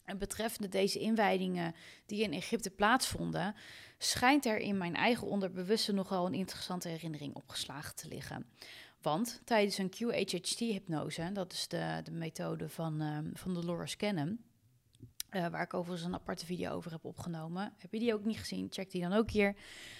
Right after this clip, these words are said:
Werd mij een leven getoond in Egypte. Ik was de tweede vrouw van de farao. Ehm, ik was niet voorbestemd om met hem kinderen te krijgen,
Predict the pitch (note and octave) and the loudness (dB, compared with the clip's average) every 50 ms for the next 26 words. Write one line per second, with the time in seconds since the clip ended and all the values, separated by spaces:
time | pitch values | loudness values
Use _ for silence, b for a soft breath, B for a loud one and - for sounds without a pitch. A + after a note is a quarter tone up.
0 | B B B B F#3 F3+ G#3 B3 C#4 - - A#3 G#3+ A3 A3 A#3+ - - F#3+ F#3 | B B B B 2 6 8 8 8 8 4 4 6 6 6 4 4 2 2 4
1 | F3+ G3 A3+ C4+ B3+ B3+ - G#3+ - - G#3 F#3+ F#3 F#3+ F#3+ F#3+ - - - - | 8 8 8 8 6 4 -2 -4 -2 0 2 2 2 2 0 -2 -4 -6 -6 -4
2 | F3 F3 E3+ E3 - - E3+ E3+ - A3+ A#3 A#3 A#3 - - - D#3+ D#3+ - _ | -4 -2 -4 -4 -6 -6 -4 2 4 4 4 4 2 -2 -8 -8 -10 -14 -16 _
3 | - F3+ - - F3+ - - E3+ E3+ - - - A3+ B3 C#4 B3+ C4 - - G3+ | -12 -12 -10 -8 -8 -8 -8 -8 -8 -6 0 2 4 4 4 4 2 -2 -2 -2
4 | G3 F3 - - - D#3+ - E3+ D#3+ D#3+ - - E3 D3+ D3 D#3 D#3+ F3 F#3+ G#3+ | -2 -2 -2 -2 -4 -6 -4 -4 -4 -4 -2 -2 -2 -2 -2 -4 -4 -4 -2 -2
5 | B3+ D4+ D#4+ B B B B B B B B B B G3 F3+ F3+ F3 F3 F3 F3 | -2 -4 -4 B B B B B B B B B B 0 0 0 0 0 -2 -4
6 | - - F3 - F#3 E3+ - B3 B3 - - G#3 F#3+ F3+ - - F#3 F3 F3 - | -6 -6 -8 -8 -6 -4 -2 -2 -2 0 -2 -2 -2 -2 -2 -4 -2 -2 -2 -2
7 | E3+ F3 E3+ E3 - D#3 D3+ D3+ - - F#3 F#3+ G#3 A3+ A#3 - A#3+ - - A#3 | -4 -4 -4 -4 -6 -6 -8 -6 -4 -2 -2 -2 -2 -2 -4 -6 -8 -6 -4 -2
8 | A3+ A#3 A#3+ A#3 - C4+ C#4+ E4+ | 0 0 0 0 0 0 0 0